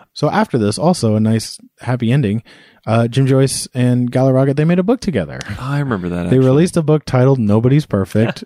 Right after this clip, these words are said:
Speaker 2: <laughs>
Speaker 1: chronicling their experiences
Speaker 2: That's
Speaker 1: during and after the game.
Speaker 2: so nice.
Speaker 1: And, uh, yeah, it was, it was this beautiful moment of sportsmanship for
Speaker 2: I remember at
Speaker 1: the
Speaker 2: the time
Speaker 1: game.
Speaker 2: it was a, it was also a big deal about Jim coming forward.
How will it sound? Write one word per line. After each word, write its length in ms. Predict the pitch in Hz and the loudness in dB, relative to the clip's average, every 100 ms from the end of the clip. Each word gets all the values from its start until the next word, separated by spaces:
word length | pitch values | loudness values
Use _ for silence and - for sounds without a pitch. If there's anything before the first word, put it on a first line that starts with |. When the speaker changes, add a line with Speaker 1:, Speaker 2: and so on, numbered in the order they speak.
| 127 | -14
Speaker 2:
<laughs> 100 | - | -10
Speaker 1:
chronicling 640 | - 117 135 135 131 127 | -2 0 0 0 0 2
their 160 | 113 120 | 2 0
experiences 640 | - - 107 107 - 107 | -2 0 0 0 0 -4
Speaker 2:
That's 40 | 101 | -2
Speaker 1:
during 300 | 104 107 110 | 0 2 0
and 80 | 95 | 0
after 300 | 90 - 107 | -2 -4 -4
the 100 | 98 | -2
game. 200 | 85 78 | -2 -2
Speaker 2:
so 140 | 101 107 | -4 -6
nice. 540 | 87 87 90 - - _ _ 104 | -12 -14 -16 -20 -20 _ _ -2
Speaker 1:
And, 520 | 107 110 107 98 - _ | 0 2 0 -2 -12 _
uh, 500 | 90 107 110 110 113 - | -6 -2 -2 0 -2 -2
yeah, 280 | 131 233 98 | 0 0 0
it 100 | 113 | 0
was, 320 | 127 - - | 0 -2 -6
it 140 | 139 | 0
was 200 | 139 127 | 0 2
this 140 | 131 123 | -2 0
beautiful 500 | 139 147 - 147 139 | 0 0 0 0 2
moment 320 | 135 151 156 | 2 2 0
of 80 | - | -2
sportsmanship 580 | 175 196 170 - - | -4 -6 -6 -8 -10
for 460 | - - 98 95 92 - | -12 -8 -6 -6 -10 -12
Speaker 2:
I 60 | 147 | -8
remember 220 | 185 226 | -6 -6
at 80 | 190 | -4
Speaker 1:
the 80 | |
Speaker 2:
the 80 | 113 | -4
time 180 | 131 147 | -4 -4
Speaker 1:
game. 40 | |
Speaker 2:
it 20 | 113 | -4
was 160 | 95 | -6
a, 60 | - - | -10 -12
it 60 | 101 | -8
was 100 | 104 | -6
also 220 | 131 139 | -4 -6
a 40 | |
big 200 | 104 85 | -6 -6
deal 240 | 95 92 85 - | -4 -2 -4 -10
about 500 | - - 95 104 - | -12 -8 -4 -4 -6
Jim 400 | 92 95 90 90 - | -10 -10 -8 -10 -10
coming 240 | 101 90 | -8 -8
forward. 520 | 90 - 95 90 57 | -10 -6 -4 -4 -6